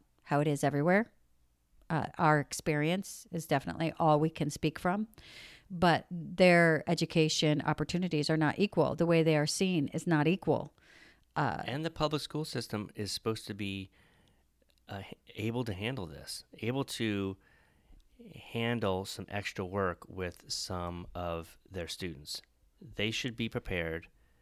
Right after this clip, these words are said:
Speaker 2: and legally they need to be s-, prepared
Speaker 1: To support him.
Speaker 2: to support people in their community.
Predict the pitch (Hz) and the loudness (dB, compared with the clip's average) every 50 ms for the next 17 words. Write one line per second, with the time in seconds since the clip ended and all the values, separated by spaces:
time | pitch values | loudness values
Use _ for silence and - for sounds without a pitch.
0 | _ _ _ _ _ _ _ _ _ - - 92 90 87 82 80 80 82 - _ | _ _ _ _ _ _ _ _ _ -12 -10 -8 -8 -8 -8 -10 -12 -16 -18 _
1 | _ _ _ - 98 95 120 127 117 101 87 82 80 80 78 80 80 80 78 78 | _ _ _ -8 -4 -2 0 0 0 0 0 0 -2 -4 -4 -6 -6 -6 -6 -8
2 | 78 78 - - - - - - - - 92 82 - 160 - - - - - - | -8 -10 -10 -12 -14 -14 -12 -10 -8 -6 -4 -4 -4 -6 -8 -8 -10 -12 -12 -12
3 | - - - - 185 - - - 208 202 - 160 165 160 165 - - - 107 - | -14 -16 -14 -14 -14 -14 -8 -6 -6 -4 -4 -4 -8 -8 -10 -12 -10 -8 -6 -6
4 | - 92 - - 98 92 87 82 - - - - - - _ _ _ _ _ _ | -6 -6 -4 0 0 2 2 0 -2 -8 -20 -20 -20 -20 _ _ _ _ _ _
5 | _ _ _ _ _ _ - - 104 - 90 90 85 80 76 - - 90 82 73 | _ _ _ _ _ _ -2 -2 0 0 0 0 0 -2 -4 -6 -6 -6 -6 -8
6 | 62 60 64 - | -8 -10 -12 -14